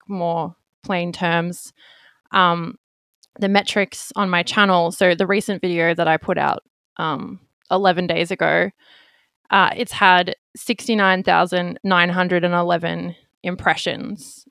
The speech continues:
So that means it's been shown to peop-, to people, probably not the same, same, um,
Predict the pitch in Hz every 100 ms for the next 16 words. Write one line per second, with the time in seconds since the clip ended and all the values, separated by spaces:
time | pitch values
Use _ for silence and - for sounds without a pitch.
0 | _ - - 170 170 165 165 - _ _
1 | _ _ _ _ _ - 190 180 190 185
2 | 185 - 190 170 165 160 175 - _ -
3 | - 214 190 185 185 185 185 - - 226
4 | 190 185 - - 208 196 180 185 196 -
5 | 190 180 160 165 180 170 170 180 - -
6 | 180 160 170 - 196 180 170 170